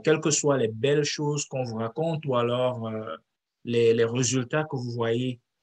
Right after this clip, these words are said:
de ceux qui ont réussi, jamais vous n'imaginerez le travail qu'il y a en arrière. Donc, c'est très important. N'investissez que ce que vous êtes prêt à perdre, que ce soit en ligne ou dans la vraie vie. N'investissez que ce que vous êtes prêt à perdre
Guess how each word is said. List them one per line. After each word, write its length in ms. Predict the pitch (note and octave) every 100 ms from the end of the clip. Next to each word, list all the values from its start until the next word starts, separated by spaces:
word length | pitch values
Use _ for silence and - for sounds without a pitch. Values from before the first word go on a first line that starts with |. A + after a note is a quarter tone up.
| _
de 140 | A#2+ A#2
ceux 260 | - F#3+
qui 240 | G#3 - D3+
ont 120 | B2+
réussi, 560 | A2+ G#2+ - D#3 F#3+ - _ _
jamais 460 | A2+ A2 C3+ D3 F3+
vous 160 | D#3+ C3+
n'imaginerez 720 | A#2+ A#2 A2 A#2 A#2 A#2+ B2+
le 100 | A2
travail 640 | - A2+ A2+ C3 D3 D#3
qu'il 260 | - C3 A#2+
y 100 | A#2+
a 180 | B2+ -
en 240 | B2 A2+ A2+
arrière. 500 | A2+ A#2 A#2 A2 D2+ _ _ -
Donc, 180 | A2+
c'est 260 | A2 A2+ A2
très 300 | - E3 C#3+
important. 580 | A2+ A2 - D#3+ F#3 - _ _
N'investissez 800 | A#2 B2 B2 B2+ - C3+ - F3+
que 100 | C#3
ce 140 | -
que 120 | A2 A#2+
vous 200 | A#2+ A#2
êtes 160 | A2
prêt 260 | - A2 G#2+ _ -
à 100 | G#2 -
perdre, 300 | B2+ A#2 - _ _ _ _ _
que 60 | A2+
ce 100 | A#2
soit 240 | A#2 C3+
en 80 | B2+
ligne 340 | A#2 C#3 E3 D3+
ou 80 | B2
dans 180 | A2 G#2+
la 80 | G#2+
vraie 280 | - A2
vie. 180 | G#2 G#2 _ _ _ _
N'investissez 580 | G2+ G#2 G#2+ - A#2 D3+
que 120 | C#3+
ce 120 | -
que 140 | A#2+ A#2+
vous 180 | A#2+ A#2
êtes 140 | A2
prêt 160 | - G2+
à 80 | G#2
perdre 500 | - D3 F#3+ G3+